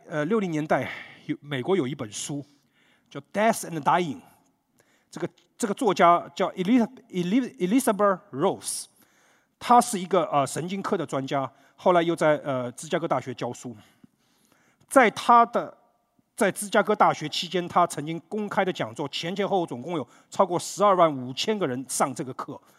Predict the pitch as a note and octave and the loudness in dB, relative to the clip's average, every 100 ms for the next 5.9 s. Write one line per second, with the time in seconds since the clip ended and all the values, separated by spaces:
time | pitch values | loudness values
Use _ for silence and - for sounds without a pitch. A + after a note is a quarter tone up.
0 | _ _ - F3+ F#3+ - D#4 D4 G#3+ G3+ | _ _ -6 -2 -2 4 6 8 4 0
1 | B2+ C3+ D3 B2 C3+ F3+ - - - - | 0 2 2 0 -6 -6 -6 -10 -12 -10
2 | B2+ G#2+ - G2+ F#3+ A2+ - - - C3 | -10 -10 -2 0 0 -2 -14 -10 -6 -6
3 | D3 F#3 C#3 E3 F#3+ B2+ C#3 - F#2 C3 | -4 -4 0 -2 -2 -10 -12 -12 -14 -16
4 | - F#2+ _ _ _ _ _ _ - G#3 | -16 -18 _ _ _ _ _ _ 0 2
5 | G3+ G#3+ F#3+ D#3+ G3 F#3 F3+ - F3+ | 6 6 6 4 2 -4 -6 -8 -10